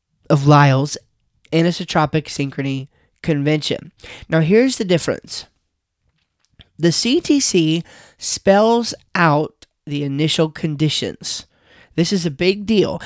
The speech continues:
and I tried to emphasize this when I was reading the abstract. It spells out the, um, initial conditions without which that the authors feel Lyell's solution is, um, ambiguous and incomplete,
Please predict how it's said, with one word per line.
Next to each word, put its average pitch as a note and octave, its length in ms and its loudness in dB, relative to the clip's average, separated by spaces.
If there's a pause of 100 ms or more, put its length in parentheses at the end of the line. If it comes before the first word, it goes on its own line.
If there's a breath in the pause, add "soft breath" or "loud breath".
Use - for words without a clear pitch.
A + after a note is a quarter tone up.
(100)
and D#3+ 120 2
I D#3 80 4
tried F3+ 240 4
to G3 80 0
emphasize E3 500 0
this D3+ 160 -4
when D#3 100 2
I D3 60 2
was C#3+ 140 -2
reading D#3 340 0
the D#3 140 -2
abstract. C#3+ 580 -6 (300 loud breath)
It D#3+ 100 0
spells G#3+ 640 2
out F3+ 540 2 (280 loud breath)
the, D#3 420 2 (200)
um, C#3+ 500 2
initial D#3 540 2
conditions D#3+ 720 0 (240 loud breath)
without F#3+ 460 4
which G3 380 2
that E3 120 -2
the D#3+ 180 -2
authors G3+ 480 4
feel D#3+ 580 4
Lyell's F#3+ 500 2
solution D#3+ 580 2
is, D3 460 -2
um, C#3 500 -2 (180)
ambiguous F#3+ 1040 2 (380 soft breath)
and D#3+ 180 -4
incomplete, D#3+ 840 -4